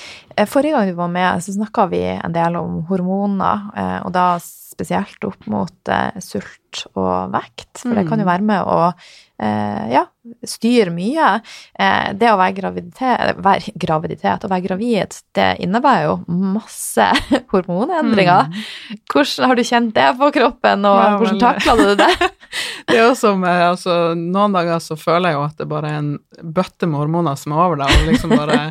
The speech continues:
Speaker 1: <laughs>
Speaker 2: du ser nesten ikke ut, for at det påvirker jo alt valg du tar, og måten du tenker på. Så jeg liksom må minne seg selv på det, at, eh, det er ikke alltid, og kan plutselig begynne å gråte over veldig <laughs> rare ting, så jeg og samboeren min bruker bare å flire av det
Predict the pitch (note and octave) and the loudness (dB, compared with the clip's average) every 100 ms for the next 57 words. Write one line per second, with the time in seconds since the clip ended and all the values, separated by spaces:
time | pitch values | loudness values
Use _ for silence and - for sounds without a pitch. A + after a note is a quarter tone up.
0 | - - - _ F#3 F#3 G3 F3 F3 - | -10 -20 -20 _ -8 0 2 2 0 -4
1 | E3+ E3 D3+ A3 E3+ D#3 - D#3 D#3 D#3 | -6 -4 -2 2 2 0 -4 -4 -2 -2
2 | F3+ F3 G3+ F#3+ G3+ C3+ C#3+ C#3+ E3+ F#3+ | 2 4 2 -2 -4 -4 -2 0 0 0
3 | - - D3 D#3+ E3+ D3 C#3 - D3+ D3 | -2 -16 -4 0 0 -2 -6 -4 -4 -2
4 | D3 D#3+ D#3+ D3 D3+ D#3+ - D#3 D3 C#3+ | -2 -4 -4 -6 -2 -2 -4 -2 0 0
5 | C#3+ D#3 D#3 - - - _ F#3+ F#3+ G3+ | -2 -4 -6 -16 -20 -20 _ -2 0 0
6 | F#3 E3+ F3 F#3+ G3+ F#3+ E3 D#3 D#3+ D#3 | 0 2 4 4 4 2 0 0 -2 -2
7 | - D#3+ E3+ C#3+ C#3+ _ D#3 D3 E3 E3+ | -4 -2 -2 -2 -8 _ -4 -2 -2 -4
8 | - F#3 F3 - D3 D#3+ E3+ - D#3 D3+ | -8 -2 -2 -2 -2 -2 -4 -6 -4 -2
9 | D#3 E3 D#3+ F3 - D#3 D#3 D3+ D3+ D#3+ | 0 -2 -2 -4 -4 -4 -4 -2 0 -2
10 | D#3 C#3 C#3 C#3+ D3 - - D#3 D#3 D#3 | -2 -4 -4 -6 -6 -8 -10 -10 -6 -4
11 | D#3 F3 F#3+ G#3 F#3+ A3 G#3+ G#3 G3 E3 | 0 2 4 4 2 2 2 2 0 0
12 | F3 F3 E3 E3+ E3+ D3 D3+ D3+ D#3 D#3 | 2 2 0 -2 -2 -4 -6 -4 -6 -6
13 | D3+ D3 D3 E3+ E3+ F3 D#3+ | -8 -6 -6 -2 0 2 2